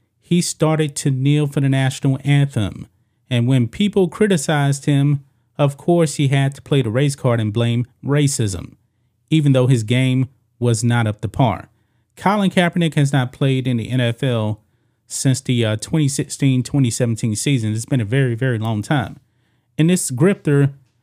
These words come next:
he actually makes appearances, you know, like, every few years, acting like, you know what, it's time to get back in the league when he knows that he is washed up, he is done.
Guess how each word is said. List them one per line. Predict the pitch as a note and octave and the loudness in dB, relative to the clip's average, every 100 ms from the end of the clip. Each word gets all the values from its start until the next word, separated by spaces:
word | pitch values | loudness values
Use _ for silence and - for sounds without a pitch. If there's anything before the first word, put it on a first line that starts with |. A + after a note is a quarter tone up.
| _ _ _ | _ _ _
he | _ - | _ -2
actually | G#3+ G3+ F3+ | 0 0 -2
makes | E3 D#3+ C#3 | -2 -2 -4
appearances, | A#2+ F#3 E3 C#3+ D3 C#3 | -2 -2 0 0 -2 0
you | C#3+ | 0
know, | C3+ | 0
like, | C3 C3 C3 - | 0 -2 -4 -4
every | G3+ G3 | -2 -2
few | F#3+ F#3+ | -2 -2
years, | E3+ E3+ A#2+ G#2+ | 0 0 -2 -2
acting | C#3+ C#3+ C#3+ | -2 0 0
like, | C3+ C3 | 0 -2
you | D#3 | -4
know | D#3 | -2
what, | D#3 D3+ - _ _ _ | -2 -4 -6 _ _ _
it's | - D3 - | -4 -2 -4
time | - D3 C#3+ C#3+ | -4 0 2 0
to | C#3 | 0
get | B2 C3 A#2+ | -2 -2 0
back | A#2+ A#2+ - | -2 -2 -2
in | |
the | G#2+ | -4
league | A2+ A#2+ G#2 G#2+ - _ | 0 0 -2 -6 -14 _
when | - | 2
he | C#3+ | 4
knows | C#3 C#3 C#3 | 6 4 2
that | A#2+ | 0
he | A2 B2+ | 0 -2
is | G2+ | -2
washed | A2+ C3 C3+ - | -2 0 -2 0
up, | C3 B2 - | 0 0 -6
he | _ - D3 C#3 | _ -4 -2 0
is | B2+ | -2
done. | A2 G#2 C3+ A#2 - | -2 0 0 0 -6